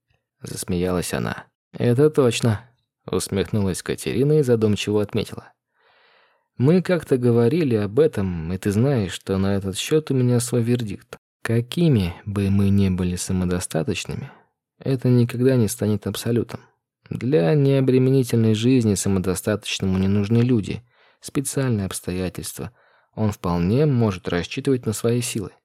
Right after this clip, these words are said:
Но чтобы познать внутреннюю вселенную во всем ее многообразии и раскрыть свои ресурсы,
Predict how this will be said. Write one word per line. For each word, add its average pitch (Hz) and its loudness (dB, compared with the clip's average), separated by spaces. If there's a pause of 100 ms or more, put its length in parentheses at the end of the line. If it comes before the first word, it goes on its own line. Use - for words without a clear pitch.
(600)
Но 117 2
чтобы 127 2
познать 104 -2
внутреннюю 87 0
вселенную 98 2
во 82 -2
всем 135 0
ее 113 2
многообразии 104 0
и 131 2
раскрыть 117 0
свои 92 -2
ресурсы, 107 -4